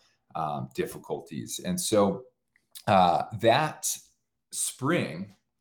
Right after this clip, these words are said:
so a few months after, you know, I was healthy, but still kinda just, like, grinding away at these other things,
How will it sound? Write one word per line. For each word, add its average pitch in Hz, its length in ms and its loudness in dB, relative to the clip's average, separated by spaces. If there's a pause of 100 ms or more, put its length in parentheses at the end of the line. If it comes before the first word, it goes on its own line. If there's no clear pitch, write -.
(360)
so 117 160 2
a - 40 0
few 135 200 2
months 127 300 4
after, 101 320 4
you 104 80 0
know, 95 100 4
I 92 40 4
was 90 140 -2
healthy, 95 340 2
but 85 180 -2
still - 220 -4
kinda 90 300 0
just, 87 260 -4
like, 90 200 -2
grinding 90 360 0
away 87 280 0
at 80 100 -8
these 85 200 -4
other 82 220 0
things, 85 560 -4